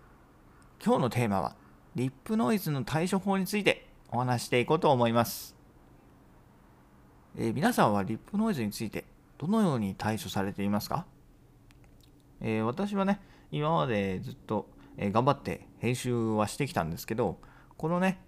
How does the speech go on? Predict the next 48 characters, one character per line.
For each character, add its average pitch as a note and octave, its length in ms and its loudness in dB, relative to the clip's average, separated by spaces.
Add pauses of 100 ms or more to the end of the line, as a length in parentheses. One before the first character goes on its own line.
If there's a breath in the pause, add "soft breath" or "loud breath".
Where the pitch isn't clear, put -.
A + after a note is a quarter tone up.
(100)
編 G#3 300 0
集 C4+ 220 -4
作 G3+ 180 0
業 C3+ 140 0
が G2 120 2
ね、 F#2 220 0
こ F2+ 100 -4
う G2 60 0
何 G3+ 240 2
よ G#3+ 100 2
り G2 60 0
も A#2+ 120 -2
大 A#2+ 220 2
変 A#2 140 -2
に A#2 80 0
な A#2 100 2
っ A2 100 -4
ち - 100 -10
ゃ - 20 -6
っ - 20 -8
て、 - 400 -4 (480 loud breath)
あ D3+ 80 -6
ん D#3 80 -4
ま E3 80 -4
り D#3 80 -6
ち - 60 -8
ょ - 20 -4
っ - 40 -10
と、 G2+ 180 -4 (420)
こ - 140 -2
の D#3+ 80 4
ま E3 60 6
ま D#3+ 100 6
だ A2+ 100 6
と - 80 -14
ち - 60 -12
ょ A#2 60 4
っ - 20 -8
と - 80 -12
続 D3 180 -2
か F#3 140 0
な F#3+ 120 0
い F#3 80 0
な E3+ 220 0
と C3 140 -4
思 G2+ 140 0
っ - 20 -6
て、 C3+ 580 0